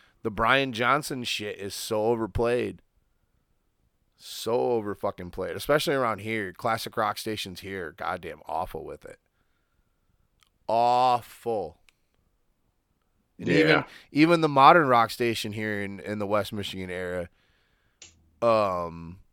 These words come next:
Speaker 1: they fucking play a shit ton of classic rock now, too. It's terrible.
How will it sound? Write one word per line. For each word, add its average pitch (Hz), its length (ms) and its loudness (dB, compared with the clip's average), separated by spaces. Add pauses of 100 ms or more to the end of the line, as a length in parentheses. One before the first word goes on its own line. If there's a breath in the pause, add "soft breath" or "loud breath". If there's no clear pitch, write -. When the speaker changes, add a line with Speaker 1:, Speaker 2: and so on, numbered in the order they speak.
(800)
Speaker 1:
they 123 200 2
fucking 175 420 2
play 165 200 2
a 104 100 -2
shit - 480 -4
ton 156 240 -2
of 107 80 -4
classic 101 500 -6
rock 95 300 -4
now, 92 240 -4
too. 98 300 -6
It's 95 200 -10
terrible. 170 840 -2